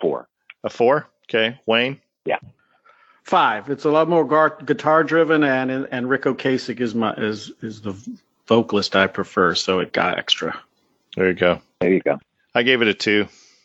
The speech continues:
Speaker 2: Wasn't one of my
Speaker 1: That's high.
Speaker 2: favorites, but
Speaker 3: Wow.
Speaker 2: still, I still like it, but it just, yeah, had to compare it with some other songs. So,
Speaker 1: well, I gotta say that, that the, the, the chorus itself, the "Don't You," the sort of repetitive "Don't you stop, don't you stop, don't you stop," it's a little bit,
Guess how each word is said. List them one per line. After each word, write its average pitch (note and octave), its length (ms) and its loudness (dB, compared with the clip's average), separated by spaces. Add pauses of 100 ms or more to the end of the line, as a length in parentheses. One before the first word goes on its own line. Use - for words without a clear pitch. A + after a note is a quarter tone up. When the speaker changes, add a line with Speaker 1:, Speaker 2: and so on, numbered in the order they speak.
(560)
Speaker 2:
Wasn't G2+ 300 -6
one F#2+ 140 -4
of F#2 60 -4
my G2 100 -2
Speaker 1:
That's C3 120 -4
high. E2 120 -2
Speaker 2:
favorites, - 340 -12 (200)
but G2 220 -2 (120)
Speaker 3:
Wow. C3+ 420 -2 (720)
Speaker 2:
still, B3 280 2
I G3+ 160 4
still G3+ 280 2
like A2 240 4
it, A#2+ 160 2 (300)
but A2+ 160 4
it G#2 80 2
just, G2+ 320 -8 (100)
yeah, F2+ 240 -2 (320)
had B2 120 4
to A#2+ 60 0
compare A2 400 2
it G2+ 40 2
with G2+ 220 -2
some G#2 160 -6
other F#2 200 -2
songs. F2 380 -6
So, F2 220 -8 (580)
Speaker 1:
well, D3+ 100 0
I E3+ 40 4
gotta E3+ 180 0
say C3+ 100 2
that, A#2 200 0
that B2 260 0
the, B2 120 0
the, A#2+ 320 0
the G#2+ 120 2
chorus D3+ 340 0
itself, G#2 300 0
the E2+ 80 -6
"Don't G2+ 260 0
You," F2+ 120 -12
the G2+ 80 2
sort G2+ 140 0
of F2+ 60 2
repetitive G2 480 2
"Don't F#2 200 2
you F#2 60 -8
stop, F2 220 0
don't F2+ 120 -6
you - 80 -10
stop, F2 200 0
don't F#2 160 -2
you - 20 -10
stop," - 240 -2 (340)
it's A#2+ 100 2
a C3 40 2
little C#3+ 240 2
bit, G#2+ 200 0